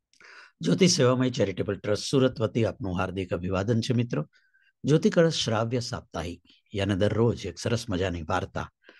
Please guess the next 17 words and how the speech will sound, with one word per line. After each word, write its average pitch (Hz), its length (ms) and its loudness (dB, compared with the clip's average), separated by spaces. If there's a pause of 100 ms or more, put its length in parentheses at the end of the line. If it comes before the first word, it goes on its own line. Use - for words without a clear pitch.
(240)
વાંચો 87 400 0
પણ 143 320 2 (460)
અને 135 160 4
સાંભળો 92 440 0
પણ. - 200 -10 (920)
આ 131 80 2
શ્રેણીમાં 165 580 6 (380)
આજે 107 220 2
પ્રસ્તુત 117 420 2
છે - 300 -2 (400)
તેત્રીસમી 120 760 2
વાર્તા, 78 420 -6 (1000)
જેનું 143 240 4
શીર્ષક 151 440 0
છે - 320 -4 (580)
સંપર્ક 120 600 0
સૂત્ર. - 540 -2